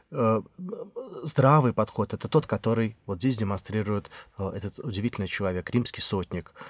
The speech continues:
Он говорит: «Господи, я недостоин, чтобы ты вошел в мой дом. Господи, я знаю, что, эм, я еще не настолько чист, не на-, не нас-, не настолько преобразил себя покаянием, что столько во мне еще страстного. Нельзя, невозможно сделать так, чтобы ты вот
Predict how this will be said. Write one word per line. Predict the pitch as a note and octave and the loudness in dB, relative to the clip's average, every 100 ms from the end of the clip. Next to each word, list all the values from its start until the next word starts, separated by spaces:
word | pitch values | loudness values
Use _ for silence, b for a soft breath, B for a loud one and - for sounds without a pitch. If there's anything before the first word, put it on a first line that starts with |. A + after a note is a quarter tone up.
| B B | B B
Он | G#2 | -4
говорит: | G#2+ G2+ | -2 0
«Господи, | G2+ C3+ - G2+ | 4 2 4 4
я | A#2+ | 6
недостоин, | B2+ B2+ - D#3+ D3 | 8 6 4 4 4
чтобы | A#2+ A#2 G2 | 2 -2 -2
ты | - | -4
вошел | G2 G2 - F#2+ | -2 -2 -2 -4
в | |
мой | G2 | -4
дом. | F#2 F2+ E2+ - b b b | -4 -4 -8 -12 b b b
Господи, | B2+ C#3 - G2 | 2 4 2 4
я | A2 | 6
знаю, | C3+ D3+ C3+ | 8 8 8
что, | - - A2+ G#2 B B B | 6 6 6 6 B B B
эм, | - A#2 A2 G#2+ A2+ A#3 - _ | 0 4 6 6 2 -4 -14 _
я | C#3+ C3 | 2 6
еще | C#3 - C3+ | 8 6 6
не | C3+ | 6
настолько | C3+ - D3 C#3 | 6 4 2 2
чист, | - - A#2+ - | 2 2 2 0
не | G2+ | 0
на-, | A2+ | 4
не | B2 | 4
нас-, | B2 B2+ | 4 4
не | C#3 | 4
настолько | C3 B2+ - D3+ - C3+ - B - | 4 4 4 4 8 6 6 B 4
преобразил | B2+ A#2 C3 C#3 | 6 8 6 6
себя | - B2 B2+ | 6 6 6
покаянием, | C3 - B2 B2+ A#2+ A2 G2 | 6 6 6 8 6 6 0
что | - | -4
столько | - D3+ - | 4 4 4
во | C3 | 4
мне | C3 B2+ | 4 4
еще | - | 2
страстного. | - B2 A#2 - F#2+ | 2 6 6 4 2
Нельзя, | G#2 C3+ A2+ C#3+ | 4 6 8 6
невозможно | C3 B2+ C#3+ E3 D#3 A2+ G#2 | 6 6 6 8 6 6 2
сделать | G#2+ G2+ G2 | 4 4 4
так, | A#2 | 2
чтобы | - G#2 G2 | 2 -2 0
ты | - G#2+ | 2 2
вот | G2+ | 2